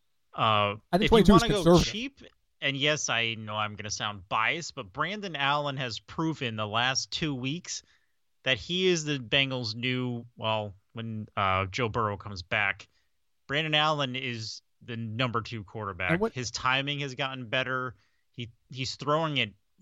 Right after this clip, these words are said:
Speaker 1: literally to everyone.
Speaker 2: Yeah.
Speaker 1: And he's only five thousand. And yeah, I know they're playing Baltimore,
Speaker 2: But
Speaker 1: but
Speaker 2: Bal-,
Speaker 1: remember,
Speaker 2: Baltimore
Speaker 1: like I
Speaker 2: needs to
Speaker 1: said,
Speaker 2: win.
Speaker 1: it's A, it's a division game.
Speaker 2: Yep.
Speaker 1: And B, the Bengals are really, really good the last week of the <laughs> season.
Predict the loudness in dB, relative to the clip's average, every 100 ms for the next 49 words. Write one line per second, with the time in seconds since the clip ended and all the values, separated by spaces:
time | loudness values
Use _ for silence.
0 | _ -6 2 2 2 0 -2 -4 -6 -10
1 | -4 -4 -2 -6 -6 -8 -8 -8 -6 -6
2 | -6 _ _ _ -4 -2 -2 -4 -6 _
3 | -4 -4 -4 -4 -2 -2 -2 -6 -10 -12
4 | _ -10 -2 2 2 0 -2 -2 -4 -4
5 | -2 -2 -2 -4 -2 -2 -4 _ _ _
6 | 2 6 6 8 10 10 10 6 4 0
7 | 2 2 2 -2 -14 -10 -2 0 0 -2
8 | -6 -6 -4 -4 -4 -2 -2 -2 -6 -12
9 | -6 -6 -6 _ _ _ _ _ _ _
10 | -8 -6 -2 0 2 0 -2 -6 _ _
11 | _ _ _ -8 0 2 2 0 0 0
12 | -4 -2 0 0 -2 -4 -2 -2 -2 -2
13 | 0 0 -2 -2 0 0 -2 -6 -8 -8
14 | -6 -4 -2 -2 -4 -6